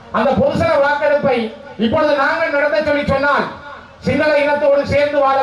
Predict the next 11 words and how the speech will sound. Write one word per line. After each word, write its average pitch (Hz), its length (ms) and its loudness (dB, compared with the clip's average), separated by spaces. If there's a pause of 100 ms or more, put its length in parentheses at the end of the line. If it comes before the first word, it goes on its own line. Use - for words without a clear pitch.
முடியுமா 262 340 0 (1040)
அல்லது 294 300 2
நாங்கள் 285 280 0
பிரிந்து - 320 -4
செல்ல 277 160 2 (100)
வேண்டுமா 262 320 0 (540)
என்று 294 200 0
ஒரு 277 160 2
வாக்கெடுப்பு 294 500 0
நடத்த 277 240 0 (100)
கேட்டால், 269 460 0